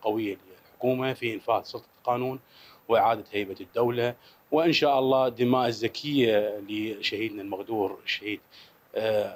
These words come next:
عبير الخفاجي ستكون، آه، هي الانطلاقة والشرارة الأولى لرفع التجاوزات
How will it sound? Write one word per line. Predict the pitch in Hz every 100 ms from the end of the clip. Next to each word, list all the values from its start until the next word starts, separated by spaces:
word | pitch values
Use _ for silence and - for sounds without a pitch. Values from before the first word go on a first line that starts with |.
| -
عبير | - - 98 107 107 98
الخفاجي | 92 - - 127 139 127 147 147
ستكون، | - 123 - 139 139 139 139 _ _ _ _ 117
آه، | 123
هي | 123 143
الانطلاقة | 139 135 123 135 131 123 123 117
والشرارة | 110 - 120 120 113
الأولى | 135 143 127
لرفع | 127 131 139 -
التجاوزات | 127 131 139 131 127 113 117